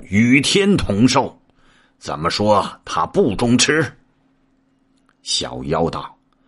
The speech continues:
：“若是中吃，也到不得这里，别处的妖精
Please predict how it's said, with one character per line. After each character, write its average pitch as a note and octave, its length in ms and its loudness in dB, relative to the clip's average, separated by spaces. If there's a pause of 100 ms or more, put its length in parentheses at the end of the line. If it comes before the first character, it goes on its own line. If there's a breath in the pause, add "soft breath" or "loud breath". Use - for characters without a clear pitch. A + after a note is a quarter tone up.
(560 soft breath)
：“若 E3+ 220 0
是 C3 220 -2
中 E3 260 -2
吃， D#3 420 -4 (260 soft breath)
也 F3+ 200 0
到 F3 380 0
不 D3 120 -6
得 C#3 180 -2
这 D#3+ 240 0
里， A#2 460 -2 (320 loud breath)
别 C#3+ 300 -4
处 E3 220 -2
的 D3+ 100 -4
妖 D3+ 300 -4
精 C#3+ 260 -6